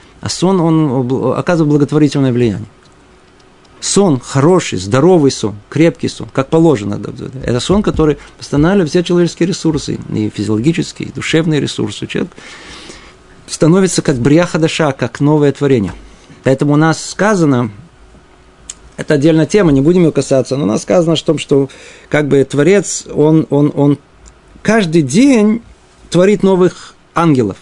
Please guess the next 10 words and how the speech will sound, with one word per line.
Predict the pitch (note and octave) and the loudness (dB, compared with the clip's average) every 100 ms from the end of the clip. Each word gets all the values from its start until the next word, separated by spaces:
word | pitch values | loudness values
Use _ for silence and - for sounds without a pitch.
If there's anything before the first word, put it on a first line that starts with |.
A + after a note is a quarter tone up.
| - | -6
Есть | D#3 | -6
какое-то | - D3 | -4 -6
такое | - D3 | -2 -2
понятие | C3+ C#3+ D#3+ C#3 A#2+ | 0 2 2 0 -4
непонятное, | A#2 A#2+ A#2+ G#2 G2+ | -2 -2 -2 -2 -6
да, | G2 F#2+ | -6 -8
что-то | - C3 C#3+ B2+ - - - - - - - - | -6 -8 -10 -20 -20 -20 -20 -20 -20 -20 -20 -6
мистическое, | A#2+ - C#3+ - A#2 | -4 0 -2 -2 -6
что | - - | -6 -10
такое. | - - | -12 -18